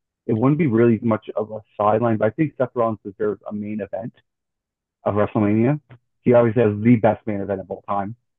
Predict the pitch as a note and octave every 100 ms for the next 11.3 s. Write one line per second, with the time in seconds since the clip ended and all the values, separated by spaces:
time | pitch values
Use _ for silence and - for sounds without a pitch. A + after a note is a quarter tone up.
0 | _ - G2 F#2+ - G#2 G2+ G2 G2 F#2+
1 | F#2 F#2+ - - F#2+ G2 F#2 F#2 G#2+ -
2 | _ _ _ _ _ _ _ _ _ _
3 | G2+ G2 G2 G#2+ - C#3 A2+ A2 - -
4 | A#2 G#2+ - C3+ C#3 C3 E3+ E3+ D#3+ -
5 | - - B2 A2+ G2 G2 - G#2+ G#2+ G#2
6 | - A2 - D#2+ - _ G#2+ G#2+ G#2+ A2
7 | A2+ - _ _ - A2+ C3 G#2 A#2 G2
8 | - - G2+ G2+ G2 G#2+ - _ _ _
9 | _ _ _ _ _ _ - C3+ E3 F3
10 | C#3 - C3+ G#2 G#2+ G#2 B2 A#2 C#3+ D#3+
11 | E3+ D3+